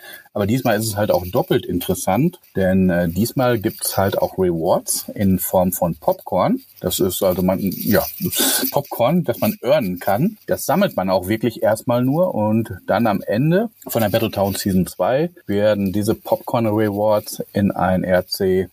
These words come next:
elf fünfundfünfzig N F T konvertiert und dann kann man die kombinieren mit seinen G-Tags,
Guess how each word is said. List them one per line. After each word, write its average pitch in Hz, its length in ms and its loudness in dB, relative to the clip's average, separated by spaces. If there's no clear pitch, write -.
elf 90 200 0
fünfundfünfzig 123 720 0
N 156 100 0
F 151 120 -2
T 160 220 -2
konvertiert 160 800 -2
und 117 360 0
dann 175 180 2
kann - 160 -2
man 135 160 2
die 135 300 0
kombinieren 160 920 0
mit 101 140 -4
seinen 101 260 2
G-Tags, 117 680 0